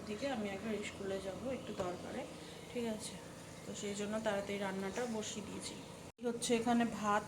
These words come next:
আর এখানে হচ্ছে শাক। ডাঁটার শাকটা জানি না, মানে একটু শক্ত শক্ত লাগলো, তাই একটু জলে থলে একটু সেদ্ধই কর-, মানে যাতে সেদ্ধ হয় ভালো,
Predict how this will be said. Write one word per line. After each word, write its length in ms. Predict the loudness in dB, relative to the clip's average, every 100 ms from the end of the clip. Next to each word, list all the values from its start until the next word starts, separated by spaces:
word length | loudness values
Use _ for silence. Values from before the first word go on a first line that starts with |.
| 4
আর 260 | 8 10 8 6
এখানে 380 | 2 4 6 6
হচ্ছে 600 | 6 6 6 8 10 8 6 -6 -8 -8 -8 -4 2
শাক। 300 | 6 8 6 2 -6 -8 2 12
ডাঁটার 280 | 12 12 10
শাকটা 380 | 8 10 12
জানি 180 | 12 12
না, 80 | 12
মানে 140 | 10
একটু 160 | 8 6
শক্ত 360 | 12 12 12 10
শক্ত 300 | 10 8 10
লাগলো, 360 | 10 10 8 6 2 -6 -6 8
তাই 120 | 10
একটু 200 | 12 8
জলে 340 | 10 12 12 12
থলে 300 | 10 12 10
একটু 200 | 8 8
সেদ্ধই 420 | 8 10 10 10
কর-, 220 | 10 8
মানে 260 | 8 8 6 2 0 2
যাতে 200 | 4 6
সেদ্ধ 320 | 6 6 6
হয় 200 | 6 6
ভালো, 280 | 8 8